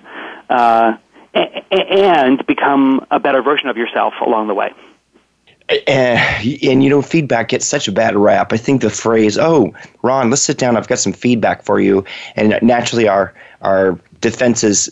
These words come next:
Speaker 2: you know, the, the limbic system kicks in. "Oh, gosh, what, what am I going to get in trouble for?" You know, there's that, that whole thing. So, so many people want to steer clear of it.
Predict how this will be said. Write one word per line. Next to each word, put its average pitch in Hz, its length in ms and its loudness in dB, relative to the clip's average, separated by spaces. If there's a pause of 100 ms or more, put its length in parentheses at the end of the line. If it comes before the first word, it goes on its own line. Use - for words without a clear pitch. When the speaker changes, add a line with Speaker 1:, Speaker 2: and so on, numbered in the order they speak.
(100)
Speaker 2:
you 113 180 -2
know, 107 100 2
the, 92 140 -2
the 104 260 -2
limbic 117 360 2
system 113 400 0
kicks - 320 -4
in. 104 140 0
"Oh, 147 260 0
gosh, 123 360 -2
what, 113 120 -4
what 127 140 0
am 127 100 2
I 127 60 0
going 120 180 0
to 110 60 0
get 117 140 0
in 110 60 -4
trouble 110 280 0
for?" 101 240 0
You 101 80 4
know, 104 100 4
there's 101 180 0
that, 98 200 -2 (360)
that 117 240 0
whole 113 140 2
thing. 101 240 -4
So, 101 300 0 (240)
so - 160 -2
many 135 160 2
people 117 240 0
want 117 260 0
to 101 60 -8
steer 107 280 -2
clear 123 340 -2
of 98 60 0
it. 95 180 0